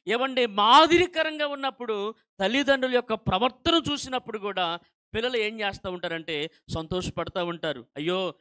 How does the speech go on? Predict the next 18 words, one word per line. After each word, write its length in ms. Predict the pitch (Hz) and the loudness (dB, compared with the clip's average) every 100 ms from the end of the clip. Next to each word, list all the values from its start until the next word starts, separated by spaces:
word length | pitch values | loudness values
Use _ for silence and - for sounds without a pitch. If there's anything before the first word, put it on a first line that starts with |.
| _ | _
నా 80 | 147 | -12
తండ్రి 640 | 156 180 233 226 180 185 214 _ - | -6 -6 -6 -6 -4 -6 -10 _ -6
ప్రార్థన 380 | 147 180 - 233 | -2 -2 -4 -6
చేస్తాడు, 760 | 233 196 - 180 170 165 170 _ _ - | -2 -4 -4 -6 -6 -8 -14 _ _ -4
లేదా 180 | 175 180 | -4 -4
దేవుని 380 | 156 190 233 240 | -4 -2 -2 -2
మందికి 380 | 226 226 220 | -4 -6 -10
వెళ్తా 300 | 208 190 196 | -10 -8 -8
ఉంటాడు, 500 | 190 185 175 165 165 - _ _ | -8 -8 -8 -8 -10 -14 _ _
దేవునికి 460 | 196 254 269 254 | 0 2 0 -6
లోబడతా 500 | 208 214 220 240 247 | -2 -2 -2 -2 -4
ఉంటాడు, 520 | 214 202 185 165 165 185 _ 147 | -4 -2 0 0 -2 -6 _ 4
దేవుడి 320 | 208 247 233 | 8 8 6
ఇష్టాన్ని 400 | 175 - 269 277 | -2 0 -2 0
నెరవేరుస్తూ 600 | 262 226 240 240 - 226 | 0 2 0 0 -2 -4
ఉంటాడు, 440 | 208 202 180 190 - _ | -2 -2 -2 -2 -6 _
దేవుడు 340 | 143 202 247 311 | 0 6 6 6
అంటే 140 | 302 | 0